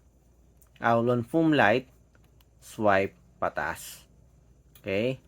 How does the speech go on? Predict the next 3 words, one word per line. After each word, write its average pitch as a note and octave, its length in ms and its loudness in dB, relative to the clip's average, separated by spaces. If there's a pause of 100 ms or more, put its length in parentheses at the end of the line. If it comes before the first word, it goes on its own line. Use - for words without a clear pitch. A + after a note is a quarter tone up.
(120)
ulitin D#2+ 400 -10
natin. C2 320 -12 (1600)
Ah, - 320 -20